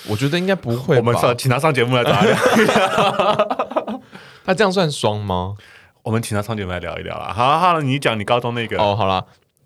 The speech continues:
Speaker 1: 我们怎么会话题扯开这么多？<laughs> 好，反正高中那个就是，呃，因为他就真的是直男，
Speaker 2: 嗯。
Speaker 1: 所以我觉得我那时候被拒绝，我也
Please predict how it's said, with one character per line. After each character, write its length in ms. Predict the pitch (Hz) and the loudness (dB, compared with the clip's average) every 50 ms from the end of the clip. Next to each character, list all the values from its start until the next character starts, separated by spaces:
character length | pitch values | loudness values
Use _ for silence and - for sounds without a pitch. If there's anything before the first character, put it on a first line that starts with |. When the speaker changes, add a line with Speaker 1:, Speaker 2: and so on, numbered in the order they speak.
| _ _ _ _ - 104 | _ _ _ _ -8 -6
Speaker 1:
我 60 | 110 110 | -6 -6
们 100 | 98 98 | -6 -6
怎 100 | 98 98 | -6 -6
么 100 | 92 104 | -2 -2
会 100 | 131 127 - - 185 214 156 135 | -2 -2 -2 0 0 0 2 2
话 140 | 185 156 | 2 2
题 120 | 131 208 208 | 2 0 0
扯 140 | - 208 - | 0 0 0
开 160 | - 110 107 | 0 0 -2
这 80 | 110 | -2
么 120 | 107 98 101 | -4 -4 -4
多？ 140 | 98 95 98 - | -4 -4 -6 -6
<laughs> 40 | - | -4
好， 240 | - 92 92 92 - _ _ _ _ _ _ _ _ _ | -2 -2 -2 -4 -6 _ _ _ _ _ _ _ _ _
反 100 | - 123 | -4 -2
正 40 | 160 | 0
高 100 | 147 151 | 0 0
中 120 | 151 165 160 | 0 0 0
那 80 | 156 | 0
个 80 | 156 151 | 0 0
就 100 | 143 151 | 0 -2
是， 600 | 143 151 143 135 127 127 117 110 107 101 95 95 - _ _ _ _ _ _ _ _ _ _ _ _ _ _ _ _ _ _ _ _ | -2 0 0 0 0 0 0 0 -2 -2 -4 -6 -10 _ _ _ _ _ _ _ _ _ _ _ _ _ _ _ _ _ _ _ _
呃， 540 | 90 95 92 87 87 87 87 87 85 87 92 107 _ _ | -4 -2 -2 0 -2 -2 -2 -4 -6 -6 -10 -12 _ _
因 60 | - - | -6 -2
为 40 | |
他 100 | 180 196 | 0 0
就 100 | 175 160 170 | 0 0 -2
真 180 | 160 - 143 | -2 -2 -2
的 80 | 123 113 | -2 -4
是 60 | 135 | -6
直 260 | 131 - - - 87 | -8 -8 -8 -8 -6
男， 260 | 85 90 87 64 - - - _ - | -6 -6 -6 -8 -8 -10 -16 _ -8
Speaker 2:
嗯。 260 | 131 123 113 95 85 - _ | -6 -6 -6 -6 -8 -14 _
Speaker 1:
所 140 | _ - 165 | _ -2 0
以 40 | 175 | 0
我 80 | 143 107 | 0 0
觉 160 | - 110 104 | 0 0 0
得 240 | 104 104 101 98 98 | 2 2 2 0 0
我 80 | 95 | 0
那 120 | 113 143 143 | -2 -2 -2
时 100 | 139 143 | 0 -2
候 40 | |
被 180 | 127 - 131 117 | 0 0 -2 -2
拒 180 | 110 127 120 107 | -2 -4 -6 -4
绝， 180 | 95 95 87 | -2 -2 -2
我 200 | 87 87 87 87 | -2 -2 -2 -2
也 440 | 90 90 87 82 - - 58 55 - | -2 -2 -4 -4 -6 -6 -8 -10 -12